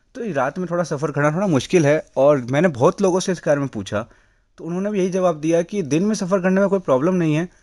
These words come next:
but रात में है। अगर कोई लेडी या स-, ग-, कोई भी लड़की अगर सफ़र कर रही है ट्रेन के अंदर, अगर उसके अंदर रिजर्वेशन कंपार्टमेंट्स हैं, यानी कि थर्ड एसी है, स्लीपर है, फर्स्ट एसी से कोई सा भी कंपार्टमेंट है,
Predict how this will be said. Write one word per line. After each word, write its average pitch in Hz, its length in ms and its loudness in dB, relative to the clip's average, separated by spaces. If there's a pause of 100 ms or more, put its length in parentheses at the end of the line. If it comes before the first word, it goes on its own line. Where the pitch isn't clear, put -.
(220)
but 147 240 -2 (560)
रात 120 280 -8
में 127 120 -12
है। 90 180 -10 (320)
अगर 160 260 -2
कोई 214 160 -2
लेडी 170 340 0
या 170 100 2
स-, - 240 -14
ग-, 127 180 -6 (180)
कोई 156 140 -4
भी 170 80 -2
लड़की 127 320 -2
अगर 160 180 2
सफ़र 156 320 -2
कर 131 180 0
रही 120 180 0
है 131 80 0
ट्रेन 113 260 -4
के 95 100 -8
अंदर, 82 240 -8 (320)
अगर 143 200 -2
उसके 190 200 -6
अंदर 185 300 0 (920)
रिजर्वेशन 160 480 -6
कंपार्टमेंट्स 160 680 -2
हैं, 87 320 -8
यानी 113 420 -2
कि 170 120 -4
थर्ड 143 260 0
एसी 151 240 -2
है, 147 100 0
स्लीपर 135 400 -2
है, 143 200 0
फर्स्ट 131 340 -6
एसी 151 180 -12
से 156 140 -8
कोई 165 180 -6
सा 180 100 -4
भी 175 100 -4
कंपार्टमेंट 139 540 -2
है, 101 160 -6